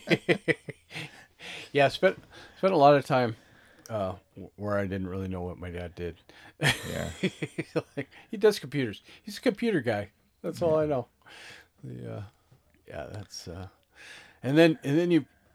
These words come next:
Speaker 1: eventually just bagged out of the whole government
Speaker 2: Yeah.
Speaker 1: service. Just decided to actually retired from the Air Force and went
Speaker 2: Yeah.
Speaker 1: into, to civil service, and
Speaker 2: Yeah.
Speaker 1: then eventually you're like, "We're done. We're done doing the government
Speaker 2: Yeah.
Speaker 1: work."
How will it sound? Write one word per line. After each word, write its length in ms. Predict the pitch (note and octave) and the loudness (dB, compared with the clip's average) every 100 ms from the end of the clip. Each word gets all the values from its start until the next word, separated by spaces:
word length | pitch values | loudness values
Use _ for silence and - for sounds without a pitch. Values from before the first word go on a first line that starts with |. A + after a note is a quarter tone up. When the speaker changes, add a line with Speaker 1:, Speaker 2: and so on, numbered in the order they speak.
| _ - | _ -10
Speaker 1:
eventually 560 | B2 E3+ - D3 C3+ - | 0 0 0 0 -2 -2
just 220 | C#3+ - | -4 -2
bagged 280 | C3 C#3 B2+ | 2 4 4
out 220 | C3+ D#3+ | 6 6
of 100 | B2 | 6
the 100 | G#2 | 0
whole 340 | G2 A#2+ A#2+ A#2 | 2 6 6 4
government 400 | B2+ B2+ B2 - | 2 0 0 0
Speaker 2:
Yeah. 60 | |
Speaker 1:
service. 440 | D3+ C3+ A2 - - _ _ _ _ | 0 0 -4 -8 -18 _ _ _ _
Just 180 | A#2 - _ _ _ _ _ - | -12 -12 _ _ _ _ _ -20
decided 320 | - B2+ A#2 | -4 0 0
to 140 | A2+ - | 0 2
actually 520 | C#3+ - A#2+ A2 G#2 - _ - _ - | 2 2 -2 -4 -6 -16 _ -20 _ -14
retired 400 | G#2+ - D3 D3+ | -8 2 4 4
from 140 | C#3 | 0
the 60 | B2+ | 2
Air 160 | B2 | 2
Force 380 | A2 G#2 G#2 C3 | 0 -2 -2 -2
and 100 | G#2+ | -6
went 140 | A2 A2+ | -4 -2
Speaker 2:
Yeah. 60 | |
Speaker 1:
into, 220 | F#2 A2+ G2+ _ - _ - | -2 -4 -8 _ -20 _ -12
to 120 | A#2+ | -8
civil 340 | - C#3+ A2 F#2+ | -4 -4 -4 -6
service, 440 | G2+ E2+ G#2 - | -6 -6 -6 -6
and 80 | A2 | -4
Speaker 2:
Yeah. 80 | G#2 | -4
Speaker 1:
then 200 | F#2+ F#2 - - - - | -4 -8 -16 -20 -20 -10
eventually 480 | B2 C3+ C#3 A2+ G2+ | -2 -2 0 -4 -4
you're 160 | G2 G2 | -2 -2
like, 240 | F#2+ F#2 | -4 -4
"We're 200 | F#2 F#2+ F#2+ | -10 -10 -6
done. 300 | G2+ F#2 D#2+ _ - | -6 -6 -8 _ -16
We're 80 | F#2+ | -14
done 240 | F#2 G2 | -8 -8
doing 300 | F#2 F#2 F#2 | -6 -8 -8
the 180 | F2 F2 - _ _ _ - _ _ - | -10 -12 -14 _ _ _ -20 _ _ -10
government 340 | - C#3 C#3+ | -2 0 0
Speaker 2:
Yeah. 80 | D#2+ | -2
Speaker 1:
work." 140 | E2 | -10